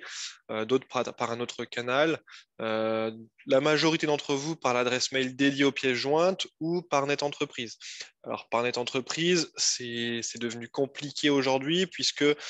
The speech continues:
la, le, le mode opératoire pour l'envoi des pièces jointes, la, la façon de faire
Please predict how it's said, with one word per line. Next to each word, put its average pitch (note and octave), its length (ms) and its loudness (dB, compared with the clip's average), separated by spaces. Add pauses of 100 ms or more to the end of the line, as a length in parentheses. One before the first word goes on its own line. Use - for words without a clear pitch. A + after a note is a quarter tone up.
(220)
la, A2 680 0 (520)
le, A2 320 -6
le A2 120 -12
mode C3+ 200 0
opératoire C#3+ 580 2
pour B2+ 140 -4
l'envoi C3 320 2
des C3 100 -2
pièces B2+ 240 -6
jointes, B2+ 240 -6
la, - 120 -8
la A2+ 100 -8
façon C#3+ 360 0
de C3+ 60 -4
faire D3 340 4